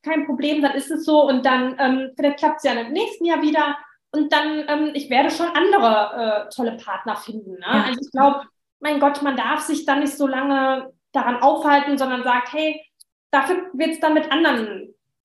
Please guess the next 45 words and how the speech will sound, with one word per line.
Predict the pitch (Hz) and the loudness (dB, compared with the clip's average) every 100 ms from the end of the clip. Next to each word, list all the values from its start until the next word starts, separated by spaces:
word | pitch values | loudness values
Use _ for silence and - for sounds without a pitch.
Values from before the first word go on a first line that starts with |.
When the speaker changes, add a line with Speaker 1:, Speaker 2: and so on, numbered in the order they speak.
| - | -4
Speaker 1:
klappen. | - - - 233 233 | -2 -4 -8 -8 -4
Speaker 2:
Ja. | 240 233 - _ - - | -4 -4 -8 _ -20 -8
Hast | - 254 | -2 -2
du | 254 | 2
dann | 226 226 | 4 6
so | 226 | 6
eine | 214 202 | 6 6
Longlist | 202 254 320 320 | 4 6 4 2
und | 240 | -2
eine | 208 | -2
Shortlist | 214 196 226 285 330 359 | -4 -2 -2 0 -2 -2
an, | - 247 247 240 - | -6 -4 -2 -2 -4
äh, | 226 226 220 | -2 0 2
möglichen | 220 233 247 247 226 | 2 0 -2 -6 -8
Sponsoren, | - 214 220 214 214 220 226 220 254 | -6 -4 -2 0 0 0 -4 -4 0
die | 302 | 0
du | 262 226 | 0 -2
hast, | 214 294 - | -2 -4 -8
oder | 269 247 240 233 233 - - 220 208 | -6 -2 -2 -2 -6 -10 -16 -16 -8
so, | 208 | -2
dass | 220 220 | 0 2
du | 370 | 4
Speaker 1:
Genau, | 370 247 | 6 4
Speaker 2:
sagst | 240 | 4
Speaker 1:
ne? | 339 339 | 4 4
Und | 294 | 4
wir | 285 | 4
haben | 302 302 | 4 4
dann | 285 | 4
auch, | 269 277 277 277 | 4 4 4 -2
ähm, | 254 | -2
natürlich | 254 247 262 254 | -2 -2 -2 -2
dann | 254 233 226 | -2 -6 -6
im, | 226 220 - - | -10 -14 -16 -16
im | 233 | -10
Laufe | 196 208 247 | -4 -4 -2
der | 233 226 | -2 -4
Zeit | - 233 262 262 | -2 0 0 0
jetzt | 254 | -4
natürlich | 254 285 277 | -6 -4 -4
dann | 262 | -2
schon | 294 262 | -2 0
so | |
eine, | 277 277 277 - _ _ _ _ - | 2 2 0 -8 _ _ _ _ 2
ähm, | 277 269 | 4 4